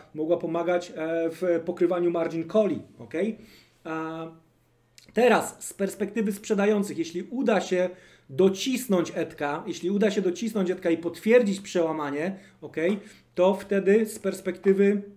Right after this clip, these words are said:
tej konsolidacji, jeszcze przepraszam, tylko do-, dokończę, dokończę z perspektywy kupujących. Jeśli domknęlibyśmy powyżej, to byłoby obrona pięćdziesięciu procent, e, tej konsolidacji i mo-, moglibyśmy mówić o wyższych poziomach. Natomiast jeśli uda się docisnąć Edka,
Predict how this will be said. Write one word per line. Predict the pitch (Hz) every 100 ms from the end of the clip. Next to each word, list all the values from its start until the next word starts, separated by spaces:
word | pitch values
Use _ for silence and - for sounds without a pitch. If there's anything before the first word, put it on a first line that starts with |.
| _ _ _ _ _ _ _ _ _ _ - _
tej | 185 190
konsolidacji, | 190 196 190 185 180 233
jeszcze | 202
przepraszam, | 202 220 226 208 190
tylko | 202 196
do-, | 214
dokończę, | 185 202 226 208 208 202 - - 180
dokończę | 175 214 196
z |
perspektywy | 196 190 190 - 196 196
kupujących. | 196 196 185 170 151
Jeśli | 170 170
domknęlibyśmy | 185 185 202 190 190 180
powyżej, | 170 165 196 226 - -
to | 160
byłoby | 175 196 175 180
obrona | 175 196 185
pięćdziesięciu | - 175 185 196 190
procent, | 190 185 180 175
e, | 175 165 170 170 170 - - _
tej | 180
konsolidacji | 180 170 175 160 175 190 202
i | 185
mo-, | 180 196
moglibyśmy | 175 185 180 175 180 175
mówić | 175 175 -
o | 175 165 190 185
wyższych | 156 175 175
poziomach. | 170 151 123 110
Natomiast | 147 156
jeśli | 170 - 202
uda | 247 220 190
się | 190
docisnąć | 175 175 190 - 170 165
Edka, | 160 180 196